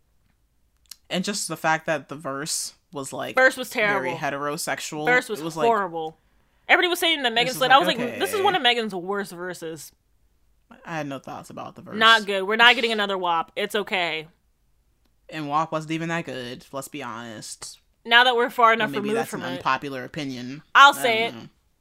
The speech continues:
Speaker 1: know.
Speaker 2: I'll
Speaker 1: wop
Speaker 2: say it.
Speaker 1: wasn't, wasn't good.
Speaker 2: Some of y'all not gonna like it, but it wasn't that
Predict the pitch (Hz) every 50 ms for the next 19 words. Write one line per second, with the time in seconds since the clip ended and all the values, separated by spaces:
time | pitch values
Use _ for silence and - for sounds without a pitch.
0 | _ _ _ _ _ _ _ _ 202 - - - - - - - - 294 320 339
1 | - 208 233 254 240 233 220 175 165 - 196 220 220 - - 240 262 262 277 254
2 | 240 320 320 294 285 269 349 339 320 311 285 262 254 254 247 240 226 233 233 233
3 | 226 220 220 220 208 202 196 196 202 208 208 302 262 - _ _ _ _ - -
4 | 247 - - 320 254 240 - - - 330 339 277 277 269 294 370 349 381 392 359